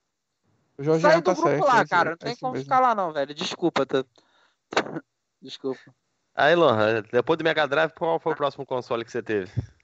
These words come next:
Speaker 2: É, oficial, depois do Mega Drive, eu fui ter o Play um, né?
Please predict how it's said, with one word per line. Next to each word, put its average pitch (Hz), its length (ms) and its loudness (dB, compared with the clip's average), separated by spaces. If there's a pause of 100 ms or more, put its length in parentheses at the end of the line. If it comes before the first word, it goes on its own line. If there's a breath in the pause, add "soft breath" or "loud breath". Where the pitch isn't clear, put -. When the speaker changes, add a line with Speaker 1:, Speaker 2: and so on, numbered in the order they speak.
(760)
Speaker 2:
É, 185 400 6
oficial, 262 920 4
depois 254 340 -2
do 254 60 -8
Mega 240 320 0
Drive, 226 340 2
eu 269 60 -2
fui 311 160 -12
ter 311 100 -6
o 294 80 -4
Play 339 300 -4
um, 226 260 -2 (480)
né? 156 240 -4